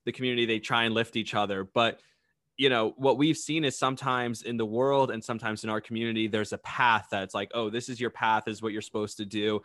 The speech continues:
And you kind of really went off course. You're like, "No, I wanna do this. This is something that I think I can make it, and it's something I can do." And you've seen that not only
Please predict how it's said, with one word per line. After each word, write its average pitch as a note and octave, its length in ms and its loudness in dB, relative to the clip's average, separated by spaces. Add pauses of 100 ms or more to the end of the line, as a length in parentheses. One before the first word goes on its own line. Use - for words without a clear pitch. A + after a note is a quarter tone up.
(480)
And B2+ 500 2
you C#3+ 140 0
kind D3 320 2
of A2+ 180 -2
really C3+ 220 0
went A#2+ 320 0
off A#2 320 2
course. C3 420 0
You're A#2 140 0
like, A2 280 -2
"No, C3 240 0
I G#2+ 120 2
wanna B2 220 0
do A#2+ 120 -4
this. A#2+ 240 -2
This A2 120 -6
is A2 100 -10
something A#2 240 -2
that G#2 120 -4
I A2+ 180 2
think A2 200 -6
I G#2+ 100 2
can G#2 160 -8
make A#2 220 -4
it, C3+ 80 -2
and G2 100 -8
it's G2 140 -10
something A2 240 -4
I G#2 140 -4
can G2+ 160 -10
do." C3 260 2 (340)
And C3 160 2
you've C#3 200 0
seen F#3 400 -2
that C3+ 160 4
not C#3+ 300 4
only C#3 480 0